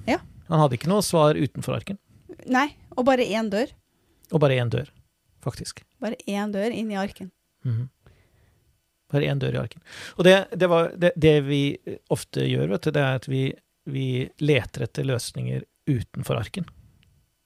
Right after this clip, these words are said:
Speaker 2: Altså Jesus, Jesus er, eh, Guds eneste svar. Jesus er, eh, den redningen som Gud har laget. Det er,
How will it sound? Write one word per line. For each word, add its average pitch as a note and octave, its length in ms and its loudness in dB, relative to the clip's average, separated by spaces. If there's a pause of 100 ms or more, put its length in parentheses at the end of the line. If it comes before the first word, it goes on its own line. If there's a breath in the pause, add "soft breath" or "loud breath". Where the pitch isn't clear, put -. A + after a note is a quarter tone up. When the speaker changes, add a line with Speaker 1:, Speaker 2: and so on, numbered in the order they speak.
(140)
Speaker 2:
Altså C#3 140 2
Jesus, C#3+ 560 0 (360 loud breath)
Jesus C#3 520 4
er, B2 320 2
eh, C3 440 0
Guds B2 360 -4
eneste B2+ 480 -4
svar. - 240 -6 (380)
Jesus C3 480 -2
er, B2 300 0
eh, C3+ 1000 -2
den C3+ 240 2
redningen C3+ 580 0
som D#3 160 -4
Gud C3 200 -4
har C#3 160 0
laget. C3+ 420 -4 (160)
Det E3 80 4
er, C3+ 320 0